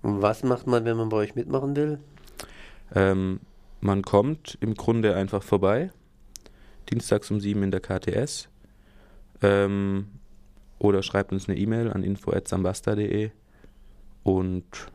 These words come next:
Speaker 2: ja, wir sind natürlich immer gerne, haben immer gerne neue Leute. Ähm, am besten natürlich mit Instrumenten. <laughs> Wenn wir sie wieder haben, dann ist es natürlich überhaupt kein Problem. Also nein, einfach vorbeikommen und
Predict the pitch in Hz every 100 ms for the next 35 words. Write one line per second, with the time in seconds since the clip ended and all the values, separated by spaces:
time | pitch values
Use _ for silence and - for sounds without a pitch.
0 | - - 110 85 - 90 101 101 95 98
1 | 101 110 113 113 131 - 104 104 104 107
2 | - - - 104 104 104 95 98 95 92
3 | 95 104 117 123 - - - - - -
4 | 101 95 95 95 - - - - - 98
5 | 101 - 98 - 98 98 95 - 98 -
6 | 98 98 - 110 - - 127 - - -
7 | 104 104 101 104 104 104 101 98 87 92
8 | 87 - 95 98 92 - 95 92 87 85
9 | 85 85 87 82 85 80 80 78 82 -
10 | - - -